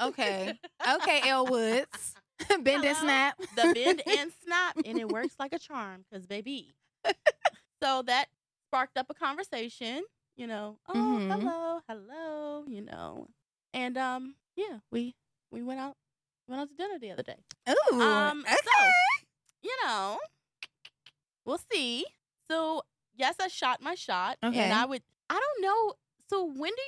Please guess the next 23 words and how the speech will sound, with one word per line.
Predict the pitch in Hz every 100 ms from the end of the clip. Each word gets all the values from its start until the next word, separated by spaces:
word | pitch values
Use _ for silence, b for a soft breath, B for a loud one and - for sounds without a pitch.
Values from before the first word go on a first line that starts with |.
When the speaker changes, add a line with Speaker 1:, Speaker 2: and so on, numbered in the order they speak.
| 494
Speaker 2:
you | 453
determine | 311 254 302 330 311
if | 247 -
the | 226
shot | - 247 240 220
was | 220
successful? | 185 - 214 220 - 143 -
Is | 269 240
it | 285 214
once | 196 247 294 -
the | 262
person | 277 285 262
receives | 185 - 233 262 311 320 311
it, | 339 -
like, | 226 208 208 _ -
okay? | 208 208 240 269 427 427
Or | 240 233
is | 208 220
it, | 226
like, | 208 202 -
if | -
it | 240
becomes | 214 190 233 220